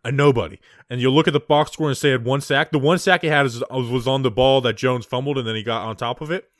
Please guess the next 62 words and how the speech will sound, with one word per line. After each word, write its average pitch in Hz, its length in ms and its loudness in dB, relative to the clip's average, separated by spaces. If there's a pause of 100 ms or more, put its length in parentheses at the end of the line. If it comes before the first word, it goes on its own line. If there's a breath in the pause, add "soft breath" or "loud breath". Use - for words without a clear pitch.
(420 loud breath)
And 135 160 -6
then 139 100 -2
Tho-, 160 220 -4 (140)
Chase 160 440 -4
Young 151 160 0
just 127 200 -2
ran, 127 280 -4
you 143 80 -8
know, 120 80 -4
ran 127 300 -4
from 127 180 -8
the 123 80 -4
other 117 140 -2
side 117 340 -2 (480 soft breath)
and, 113 300 -10
like, 117 240 -4
touched, - 340 -6
like, 117 160 -6
was 117 120 -8
the 131 60 -12
first 147 280 -4
person 131 240 -4
to 101 60 -10
touch - 280 -10
him 104 60 -12
to 101 80 -12
make 104 160 -8
him 101 100 -12
down 101 220 -6
by 90 120 -8
contact. - 440 -12 (220)
So - 140 -4
Chase 240 280 -2
Young 175 140 0
did 139 180 -2
zero. 95 460 -4
Outside 156 340 0
of 139 60 -4
that, 143 80 -2
he 123 60 -2
had 107 180 -6
one 120 220 -4
tackle. 104 420 -8 (460 loud breath)
And 117 100 -6
Andrew 180 220 -2
Thomas 175 380 -4
was 104 160 -14
handling 127 400 -8
him. 90 80 -20 (240 soft breath)
When 107 140 -14
Parrott 151 260 -2
was 147 120 -2
going 165 120 -4
up 156 60 -8
against 165 240 -6
him, 180 40 -4
he 165 60 -2
was 156 80 -6
Fleming. 139 260 -8
He, 117 60 -8
you 117 240 -8
know, 90 100 -10